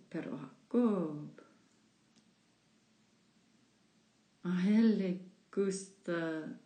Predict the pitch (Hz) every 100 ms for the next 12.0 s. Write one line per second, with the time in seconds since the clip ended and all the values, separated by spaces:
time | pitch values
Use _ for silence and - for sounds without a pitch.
0 | _ 160 160 175 165 165 170 190 185 170
1 | 160 160 165 - - - 156 156 156 160
2 | 160 151 - - 196 175 - - - -
3 | - - - - 50 - - 50 - -
4 | - - - - - - - _ _ -
5 | 180 165 165 160 175 196 196 185 180 -
6 | 185 175 180 175 170 165 165 160 - -
7 | 175 170 - 208 208 196 175 160 156 160
8 | - - - - _ _ _ _ 170 165
9 | - 180 175 175 180 - 175 170 165 170
10 | 160 - - _ 196 175 165 180 - -
11 | 202 185 165 160 - 170 - - 165